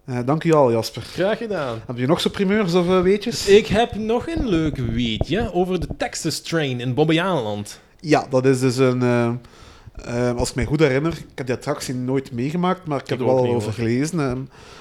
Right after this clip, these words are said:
Speaker 1: was een treintje dat van achter in het park lag, waar nu het, een, een doolhofje is gebouwd.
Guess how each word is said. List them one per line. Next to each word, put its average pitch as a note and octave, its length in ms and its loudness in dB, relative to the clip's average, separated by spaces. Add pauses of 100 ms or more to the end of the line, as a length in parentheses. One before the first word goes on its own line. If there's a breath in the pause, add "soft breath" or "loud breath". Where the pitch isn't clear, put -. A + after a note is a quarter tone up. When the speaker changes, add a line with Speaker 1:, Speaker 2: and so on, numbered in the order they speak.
(140)
Speaker 1:
was C#3 180 2
een C3 220 -2
treintje F3 580 2
dat D3+ 160 4
van C3 160 0
achter D#3+ 300 0
in D#3 100 2
het C3+ 100 -6
park D#3+ 220 2
lag, E3+ 420 0
waar C3+ 220 0
nu C#3+ 500 0 (380 soft breath)
het, - 180 -12
een, B2+ 240 -8
een B2 180 -12
doolhofje C3+ 480 2
is D#3+ 160 -4
gebouwd. D#3+ 520 0